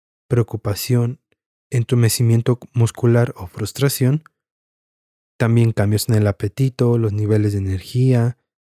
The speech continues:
en tus deseos e intereses, dificultad para concentrarte y tomar decisiones,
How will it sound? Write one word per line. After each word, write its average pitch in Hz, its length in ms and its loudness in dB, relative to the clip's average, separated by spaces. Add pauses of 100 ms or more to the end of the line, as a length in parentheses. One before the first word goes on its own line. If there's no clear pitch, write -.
(180)
en 113 100 -4
tus 110 220 0
deseos 113 560 2
e - 20 -2
intereses, 117 1000 0 (640)
dificultad 120 600 0
para 127 240 0
concentrarte 117 880 -2 (200)
y 127 120 0
tomar 107 320 2
decisiones, 110 720 -2